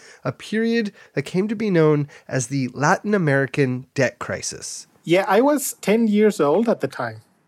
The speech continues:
Speaker 2: I remember hearing the news and my parents being very worried about how things were going.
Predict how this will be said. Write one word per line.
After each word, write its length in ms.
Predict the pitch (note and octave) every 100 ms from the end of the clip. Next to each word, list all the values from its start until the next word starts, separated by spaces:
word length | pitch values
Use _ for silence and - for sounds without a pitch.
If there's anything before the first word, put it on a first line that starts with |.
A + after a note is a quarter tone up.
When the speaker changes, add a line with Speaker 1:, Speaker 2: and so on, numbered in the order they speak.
| _ _ -
Speaker 2:
I 140 | C3+
remember 440 | C3+ D3 C#3+ C#3
hearing 500 | C3+ - D#3 D#3 D#3
the 140 | D3 A2+
news 480 | A#2 C#3+ A#3 C4+ D#3
and 100 | C3
my 140 | A#2+
parents 400 | - C#3 D3+ C3+
being 260 | D3 D3 C3+
very 400 | - C#3+ D3 A#2+
worried 460 | A2+ C3 A3+ B3+
about 420 | A#3 G#3+ G#3 G3+ -
how 180 | D#3 E3
things 400 | - F3+ F#3 F#3
were 140 | E3+
going. 460 | D#3 C3 D#3+ B3+